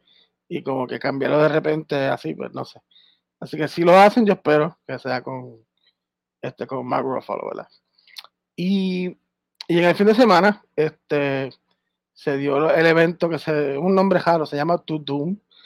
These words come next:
y es el evento de Netflix, donde Netflix, pues, anuncia, ¿verdad?, todo lo que, todo lo que viene por ahí, ¿verdad? Y fue un evento interesante, yo lo vi. O sea, no lo vi completo, porque duraba tres horas, vi ciertas cositas. Este,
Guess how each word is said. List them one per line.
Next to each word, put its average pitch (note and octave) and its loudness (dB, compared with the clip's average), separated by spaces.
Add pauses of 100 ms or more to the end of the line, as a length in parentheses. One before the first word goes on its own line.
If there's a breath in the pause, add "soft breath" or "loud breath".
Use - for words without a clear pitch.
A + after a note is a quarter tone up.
(360 soft breath)
y D3+ -4
es D3+ 2
el D3+ 2
evento E3 4
de F3+ 4
Netflix, D3+ -8
donde C#3 -6
Netflix, D3 -10 (540 loud breath)
pues, - -4
anuncia, C#3 0
¿verdad?, C#3 -2
todo C#3 -4
lo C#3 -2
que, C3+ -4 (840)
todo C#3 -2
lo C#3+ 0
que D#3 0
viene D#3 0
por F3+ 2
ahí, D#3+ 4
¿verdad? C#3+ -2
Y F#3+ -2
fue G3+ 0
un G#3+ 4
evento A3+ 6
interesante, G3 2
yo D#3 0
lo E3+ 2
vi. D3+ -4
O - -20
sea, E3 4
no D#3 2
lo F3 4
vi G3 4
completo, F#3 2
porque C#3+ -2
duraba C3+ 0
tres D#3 -6
horas, B2+ -8
vi C3 -10
ciertas C#3 -6
cositas. C3 -10 (720 loud breath)
Este, C#3+ 0